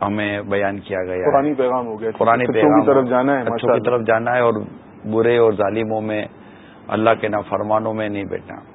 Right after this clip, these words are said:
Speaker 2: ماشاءاللہ۔
Speaker 1: ہم وطر میں دعائے قنوت پڑھتے ہیں، اس میں کہتے ہیں، "وَنَتُرُكُ مَن يَفْجُرُكَ۔"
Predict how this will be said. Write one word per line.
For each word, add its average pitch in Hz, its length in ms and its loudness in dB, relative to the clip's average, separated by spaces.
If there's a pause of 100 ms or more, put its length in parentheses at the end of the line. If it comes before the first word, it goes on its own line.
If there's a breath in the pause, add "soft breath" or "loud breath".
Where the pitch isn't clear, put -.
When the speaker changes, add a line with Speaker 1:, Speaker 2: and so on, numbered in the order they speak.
(180)
Speaker 2:
ماشاءاللہ۔ 113 760 -8
Speaker 1:
ہم 113 220 0
وطر 123 280 2
میں 131 140 0
دعائے 123 220 4
قنوت 120 400 -2
پڑھتے 110 340 2
ہیں، 110 140 0
اس 107 180 -6
میں 117 100 -4
کہتے 110 300 -4
ہیں، 110 80 2
"وَنَتُرُكُ 110 800 -2
مَن 107 140 -4
يَفْجُرُكَ۔" 101 680 -8